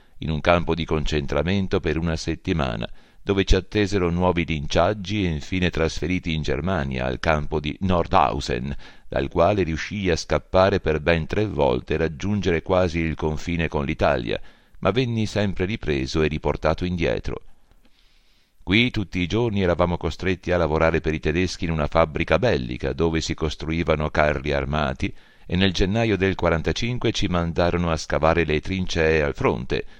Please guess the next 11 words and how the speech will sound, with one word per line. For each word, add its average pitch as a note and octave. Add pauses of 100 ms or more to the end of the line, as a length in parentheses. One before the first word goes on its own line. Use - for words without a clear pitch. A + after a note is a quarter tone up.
(120)
sul D2+
fiume D2+
Reno. C2+ (800)
Dal D2
mattino G#2+
alla G2+
sera A2+
ininterrottamente, F2+
guardati D2
a D2+
vista, D2